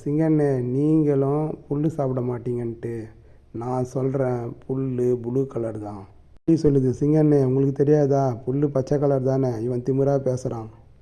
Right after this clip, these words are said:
சிங்கம் கேக்குது புலியை பார்த்து, "எவ்வளோ நேரமா இந்த கழுதை கூட சண்டை போடுங்க? மூணு மணி நேரமா போட்டிருந்தேன்." சிங்கம் தீர்ப்பு சொல்லுது, "கழுதை, நீ சாப்பிட்டது புல்லு தான், நீ கிளம்பு."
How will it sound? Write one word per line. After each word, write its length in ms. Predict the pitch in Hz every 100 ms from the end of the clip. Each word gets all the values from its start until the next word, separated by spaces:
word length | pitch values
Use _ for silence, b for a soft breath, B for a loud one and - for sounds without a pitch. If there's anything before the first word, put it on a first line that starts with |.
| - - _ _
சிங்கம் 360 | - 156 165 151
கேக்குது 320 | 156 147 143
புலியை 320 | 135 147 151
பார்த்து, 400 | 135 139 127 131
"எவ்வளோ 260 | 131 147 156
நேரமா 320 | 147 139 147
இந்த 160 | 139 131
கழுதை 260 | 139 139
கூட 180 | 135 131
சண்டை 240 | 131 127
போடுங்க? 340 | 127 127 123 123
மூணு 240 | 123 151
மணி 200 | 151 143
நேரமா 300 | 143 139 139 127
போட்டிருந்தேன்." 480 | 123 123 123 120 110 - 143
சிங்கம் 480 | 135 135 127 123 -
தீர்ப்பு 300 | 147 131 135
சொல்லுது, 460 | 120 120 120 113 113
"கழுதை, 580 | - 127 135 135 131 131
நீ 140 | 123
சாப்பிட்டது 520 | 123 131 135 135 127
புல்லு 240 | 123 127 131
தான், 320 | 123 120 117 -
நீ 160 | 123
கிளம்பு." 480 | 117 123 123 117 113